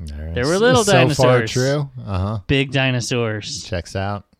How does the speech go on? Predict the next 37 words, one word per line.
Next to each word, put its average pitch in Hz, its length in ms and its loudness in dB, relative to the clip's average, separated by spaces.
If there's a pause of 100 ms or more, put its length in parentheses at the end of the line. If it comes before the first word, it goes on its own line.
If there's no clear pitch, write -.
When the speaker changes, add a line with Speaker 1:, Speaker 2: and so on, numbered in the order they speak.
(320)
Speaker 2:
And 147 180 0
enormous 269 680 2
dinosaurs. 127 1200 -6
Speaker 1:
Mm-hmm. 104 300 -2 (120)
Speaker 2:
Right? 135 260 -12 (300)
And 196 140 0
there's 196 140 -2
pictures 175 560 -4
that 147 140 -6
go 147 100 -2
Speaker 1:
Yeah, 143 100 2
Speaker 2:
on 180 100 0
Speaker 1:
yeah. 160 140 0
Speaker 2:
about, 76 160 -4 (540)
well, 151 300 2
uh, 160 560 2
some 196 280 -2
walked 180 240 0
on 147 160 0
two 208 220 -4
legs 185 680 -4
while 139 320 -4
others 160 600 -2
walked 147 360 -6
on 147 280 -4
four 143 380 -6
legs. 110 720 -12
Right? 240 180 0
Speaker 1:
Yeah, 226 80 0
Speaker 2:
Like, 214 180 -2
it 220 80 -4
Speaker 1:
yeah, 135 60 -4
Speaker 2:
tells 220 280 -4
you - 80 -2
Speaker 1:
checks 160 160 -8
Speaker 2:
that. - 40 -2
Speaker 1:
out. 113 220 -4